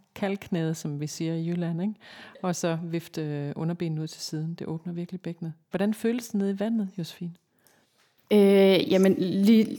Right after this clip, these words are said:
Speaker 2: den her gang, lige så snart jeg kom ned i vandet, jeg var jo ikke lige så langt den her gang, som med min første fødsel.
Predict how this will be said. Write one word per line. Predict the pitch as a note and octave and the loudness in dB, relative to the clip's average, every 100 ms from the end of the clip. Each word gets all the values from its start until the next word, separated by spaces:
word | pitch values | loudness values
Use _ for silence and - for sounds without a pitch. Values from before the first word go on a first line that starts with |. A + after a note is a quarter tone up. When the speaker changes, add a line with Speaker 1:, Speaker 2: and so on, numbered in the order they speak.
| - | 4
Speaker 2:
den | A3 | 6
her | G#3+ G3+ | 6 6
gang, | F#3 D#3+ G3 | 4 4 4
lige | G3+ | 4
så | G3 | 4
snart | G3 E3+ | 4 4
jeg | E3+ | 2
kom | F3+ F#3+ | 2 4
ned | F3 | 4
i | |
vandet, | F3 E3 F3+ | 4 4 4
jeg | F3+ | 4
var | F3+ | 4
jo | |
ikke | F3 F3+ | 2 0
lige | F3 | -2
så | F3+ | 0
langt | E3+ E3+ - | 0 -2 -4
den | - | -2
her | F3+ | 0
gang, | F3 E3+ | 2 0
som | - F#3+ | 4 6
med | F3 | 8
min | F3 | 8
første | E3+ F3 - | 6 4 2
fødsel. | F3+ F3+ E3+ F3 | 0 0 2 0